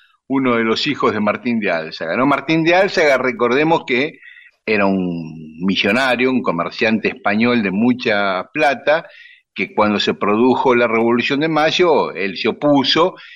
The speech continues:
y en mil ochocientos doce intentó una contrarrevolución,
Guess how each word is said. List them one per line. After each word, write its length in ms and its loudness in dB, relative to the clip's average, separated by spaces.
y 160 -2
en 200 2
mil 300 4
ochocientos 680 -2
doce 460 2
intentó 640 -2
una 300 0
contrarrevolución, 1120 -2